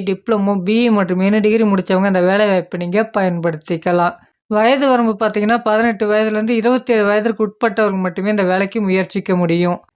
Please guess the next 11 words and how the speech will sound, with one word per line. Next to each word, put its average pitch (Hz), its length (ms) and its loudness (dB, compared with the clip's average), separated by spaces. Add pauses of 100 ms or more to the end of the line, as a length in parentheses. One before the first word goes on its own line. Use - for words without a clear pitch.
இந்த 233 180 4
நிறுவனத்துல 247 420 2
பார்த்தீங்கன்னா, 214 420 -2
அசெம்பிளி 254 440 -2
மற்றும் 214 260 -2
குவாலிட்டி 233 440 0
டிபார்ட்மெண்ட்ல 190 640 -4
உங்களுக்கான 180 460 -2
வேலை 180 240 0
வாய்ப்புகள் 175 480 0
இருக்கும். 175 420 -2